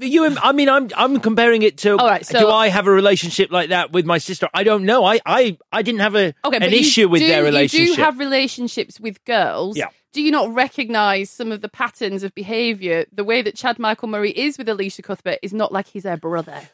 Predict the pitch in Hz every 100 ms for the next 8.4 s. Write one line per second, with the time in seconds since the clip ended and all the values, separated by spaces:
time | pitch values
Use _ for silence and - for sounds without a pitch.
0 | _ 143 185 170 - 170 190 247 262 -
1 | 233 202 180 208 165 156 180 202 277 -
2 | - 233 196 185 185 202 202 190 196 196
3 | 185 180 180 - 165 156 294 262 233 190
4 | - 220 214 247 311 311 285 302 285 202
5 | 180 240 262 370 311 196 185 208 190 185
6 | 185 185 - 277 302 277 214 208 202 -
7 | _ - 208 185 - - 196 196 180 -
8 | 208 214 226